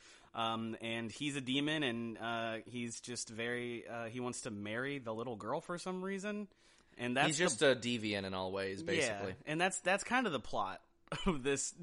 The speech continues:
Speaker 1: Tim Burton film.
Speaker 2: Mm.
Speaker 1: As weird as ever, that Tim Burton. Uh, so what, uh, what, what are your first thoughts on this?
Speaker 2: My first thoughts,
Speaker 1: Oh,
Speaker 2: I
Speaker 1: also, we both haven't seen this movie.
Speaker 2: Well, yeah, neither of us have seen this movie.
Speaker 1: Yeah.
Speaker 2: I love the little dog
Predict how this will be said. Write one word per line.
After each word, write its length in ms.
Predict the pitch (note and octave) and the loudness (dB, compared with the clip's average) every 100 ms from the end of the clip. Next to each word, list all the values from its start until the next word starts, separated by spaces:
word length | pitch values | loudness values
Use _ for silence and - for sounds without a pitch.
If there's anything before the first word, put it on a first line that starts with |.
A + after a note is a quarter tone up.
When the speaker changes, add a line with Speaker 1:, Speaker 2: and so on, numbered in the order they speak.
| E3 | -10
Speaker 1:
Tim 360 | - C#3 B2 A#2+ | -2 0 0 0
Burton 380 | A#2 A2 A2 G#2+ | -2 -2 -8 -10
film. 420 | G#2+ F2 E2 A2+ - | -10 -12 -12 -14 -6
Speaker 2:
Mm. 260 | C3 A#2+ F#2+ - B2 | -4 -4 -8 -6 -2
Speaker 1:
As 180 | C3+ | -2
weird 400 | C3 C#3+ D#3+ E3 | -2 -2 0 2
as 220 | D3+ C#3 B2+ | 2 0 -2
ever, 300 | A#2 G#2 G#2 | -4 -4 -6
that 220 | G#2+ G2 | -6 -6
Tim 200 | A2 G#2+ | -8 -8
Burton. 380 | F#2 E2+ D#2+ A#2 - _ _ _ _ - - - | -8 -12 -16 -20 -20 _ _ _ _ -20 -20 -4
Uh, 340 | B2 B2 B2 B2 | 2 4 4 2
so 140 | - C3 | -2 -6
what, 120 | B2 | -6
uh, 280 | F2+ A#2+ A#2+ | -4 -4 -2
what, 220 | B2+ A#2+ | -2 -2
what 80 | B2+ | -4
are 40 | |
your 100 | C3 | -6
first 200 | C3 B2+ | -6 -8
thoughts 200 | A#2 G#2 | -4 -4
on 100 | F2+ | -6
this? 180 | E2 - | -14 0
Speaker 2:
My 100 | C#3 | 2
first 240 | C#3+ D#3+ D#3+ | 6 4 4
thoughts, 200 | D#3+ E3+ | 4 8
Speaker 1:
Oh, 40 | F#3 | 10
Speaker 2:
I 60 | |
Speaker 1:
also, 280 | - F3+ D3+ | 10 6 4
we 80 | C#3 | 2
both 180 | D3+ D#3+ | 2 2
haven't 220 | D#3 A#2+ | 0 -2
seen 120 | A#2+ G#2 | -6 -8
this 120 | G2 | -8
movie. 180 | F#2 C#3+ | -8 0
Speaker 2:
Well, 120 | D3 | 6
yeah, 180 | C#3 G#2 | 8 8
neither 180 | A#2+ A#2 | 6 2
of 60 | |
us 100 | A2 | 0
have 120 | G2 | -2
seen 140 | G2 F#2+ | -6 -8
this 160 | F2 F2+ | -8 -10
movie. 160 | F2+ | -10
Speaker 1:
Yeah. 60 | F2 | 0
Speaker 2:
I 120 | A#2+ D3 | 4 6
love 260 | D#3 E3 | 6 4
the 60 | D3+ | 0
little 180 | C#3 G#2+ | 0 2
dog 400 | F2+ F2 G2+ | 2 2 -2